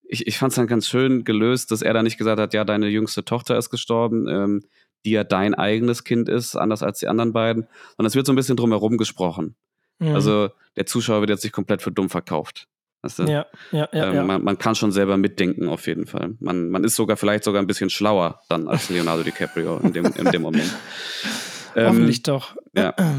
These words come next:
Speaker 1: Gen-, generell macht der Film viele, also Scorsese ist ja auch ein Regisseur, der sich jetzt nicht immer super sklavisch an seine Drehbücher hält. Und da gibt's ja auch viele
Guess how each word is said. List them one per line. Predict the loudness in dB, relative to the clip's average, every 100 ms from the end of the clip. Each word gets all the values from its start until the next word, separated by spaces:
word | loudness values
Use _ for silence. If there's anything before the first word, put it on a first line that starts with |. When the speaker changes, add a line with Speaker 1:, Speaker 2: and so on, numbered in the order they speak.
| -2
Speaker 1:
Gen-, | -2 0
generell | 2 2 2 2 4
macht | 2 2
der | -2
Film | 2 2 2
viele, | 0 0 2 4 4 4
also | 4 4 4 4 0
Scorsese | -2 -2 -2 0 0 2
ist | 0 2
ja | 0 2
auch | 0 2
ein | 2
Regisseur, | 2 0 -2 0 2 2 0
der | 0 0 0 -2
sich | -4 -4
jetzt | -4 -2
nicht | -4 -2
immer | -2 0 -2 -4 _
super | -8 -4 -2 0 -2
sklavisch | -2 -4 0 0 0 0 -2 -2 -6 -8 -4
an | 0 0 0 0
seine | 0 0
Drehbücher | 0 -2 -2 -2 -2
hält. | 0 0 -2 -8 _ -20 -20 -20 -20 -2
Und | 0
da | 2
gibt's | 0 2
ja | 0
auch |
viele | 0 0 2 2 0